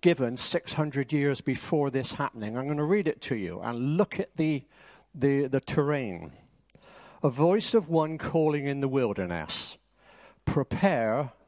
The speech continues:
the way of the Lord. Make straight in the desert a highway for our God. Every valley shall be exalted, every mountain and hill brought low.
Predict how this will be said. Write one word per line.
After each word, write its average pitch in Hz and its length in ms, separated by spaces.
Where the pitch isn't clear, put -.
the 131 80
way 127 260
of 117 140
the 123 80
Lord. 95 460
Make 131 240
straight 165 420
in 196 160
the 185 100
desert 120 520
a - 60
highway 147 640
for 113 240
our 110 160
God. 104 440
Every 151 460
valley 180 400
shall 170 260
be 165 160
exalted, 143 640
every 180 340
mountain 180 540
and 170 100
hill 143 240
brought 151 320
low. 117 380